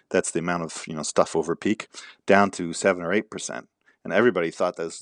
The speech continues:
that was gonna be a cataclysm. And, uh, now we've gone through two summers with these low pro-, you know, reserve margins and, and done just fine. Um, partially because the price incentive is bringing in some of the faster, more flexible things quicker, and also because,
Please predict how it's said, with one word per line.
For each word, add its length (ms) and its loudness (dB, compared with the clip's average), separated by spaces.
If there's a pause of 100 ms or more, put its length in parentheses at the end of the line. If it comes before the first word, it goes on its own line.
that 160 -2
was 100 -6
gonna 160 -12
be 120 -4
a 40 -8
cataclysm. 640 -2 (680)
And, 420 -4
uh, 160 2
now 200 0
we've 120 0
gone 160 -2
through 180 -6
two 160 -2
summers 380 -2
with 100 -8
these 140 -6
low 160 2
pro-, 240 4 (180)
you 160 -10
know, 80 -6
reserve 320 0
margins 460 -2
and, 320 -8
and 100 -4
done 160 0
just 180 -4
fine. 400 4 (680)
Um, 460 -2 (320)
partially 320 6
because 540 -2 (220)
the 60 -10
price 300 4
incentive 560 -2
is 100 -4
bringing 260 -2
in 120 -6
some 140 -8
of 40 -6
the 60 -2
faster, 400 0
more 140 -8
flexible 400 -4
things 300 -12 (440)
quicker, 460 2 (260)
and 100 0
also 300 4
because, 560 -4